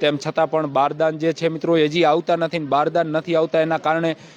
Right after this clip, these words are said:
તેરસો પચાસ ખેડૂતો હળવદના બાકી છે કે એને ટેકાના ભાવે મગફળી વેચવાની છે.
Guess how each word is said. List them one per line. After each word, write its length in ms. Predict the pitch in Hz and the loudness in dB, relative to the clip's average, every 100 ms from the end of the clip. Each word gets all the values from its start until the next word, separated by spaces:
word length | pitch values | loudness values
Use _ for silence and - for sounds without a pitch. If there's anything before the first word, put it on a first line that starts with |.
| - - | -10 -2
તેરસો 300 | 151 151 175 | 0 0 -2
પચાસ 380 | 156 151 170 156 | -2 -2 -2 -2
ખેડૂતો 360 | 151 165 160 170 | -2 -2 0 2
હળવદના 480 | 113 135 156 170 156 | 2 0 0 -2 0
બાકી 300 | 151 175 156 | 0 -2 -4
છે 140 | 170 | -4
કે 100 | 156 | -2
એને 120 | 165 151 | -2 -2
ટેકાના 420 | 156 160 165 151 | -4 -2 -2 0
ભાવે 240 | 147 160 | 2 2
મગફળી 420 | 151 156 170 165 135 | 0 -2 -2 -2 0
વેચવાની 460 | 139 147 170 175 | 0 0 0 0
છે. 140 | 156 | -2